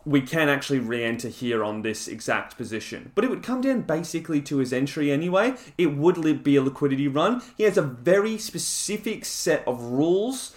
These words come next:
that he has to follow for a potential re-entry later on. But for the most part, that does not happen.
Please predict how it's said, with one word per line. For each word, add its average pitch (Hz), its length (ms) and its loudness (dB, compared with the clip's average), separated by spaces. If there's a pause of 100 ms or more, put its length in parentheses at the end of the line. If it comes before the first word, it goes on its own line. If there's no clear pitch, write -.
(140)
that 143 180 2
he 139 100 0
has 220 400 -2
to 240 100 -2
follow 131 680 2 (400)
for 175 640 6
a 143 200 6
potential 143 560 0
re-entry 131 720 0
later 127 600 0 (140)
on. 160 440 2 (220)
But 190 120 -4
for 220 80 -6
the 214 80 6
most 262 380 2
part, 139 340 2 (140)
that 170 180 -2
does 156 180 0
not 170 340 0
happen. 165 520 -4